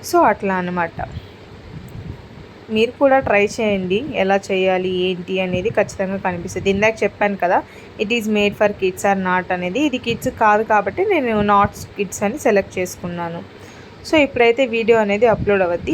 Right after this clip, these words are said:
ఇవన్నీ నా ప్రీవియస్ వీడియోస్ అండి, నేను సెలెక్ట్ చేసుకొని, ఆ, అప్‌లోడ్ చేసిన వీడియోస్. మీరు కూడా నా ఛానల్లో వీడియోస్ ఒకసారి చూసి ట్రై చేయండి. Mostly మీకు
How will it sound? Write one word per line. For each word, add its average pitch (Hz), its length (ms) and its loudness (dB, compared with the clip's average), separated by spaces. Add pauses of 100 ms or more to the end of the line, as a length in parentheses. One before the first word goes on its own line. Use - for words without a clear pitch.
ఇవన్నీ 240 320 2
నా 247 40 2 (100)
ప్రీవియస్ 214 480 2
వీడియోస్ 196 360 0
అండి, 185 260 -4
నేను 214 160 -2 (100)
సెలెక్ట్ 196 300 -4
చేసుకొని, 185 520 -4 (300)
ఆ, - 20 2 (260)
అప్‌లోడ్ 190 360 -2
చేసిన 185 240 -2 (160)
వీడియోస్. 180 480 -2 (680)
మీరు 240 140 4 (100)
కూడా 233 220 8
నా 214 60 4 (100)
ఛానల్లో 202 360 2 (120)
వీడియోస్ 190 360 0
ఒకసారి 190 280 -2 (100)
చూసి 196 220 -2 (100)
ట్రై 180 160 -2 (120)
చేయండి. 180 400 -4 (760)
Mostly 208 380 -2
మీకు 208 140 -2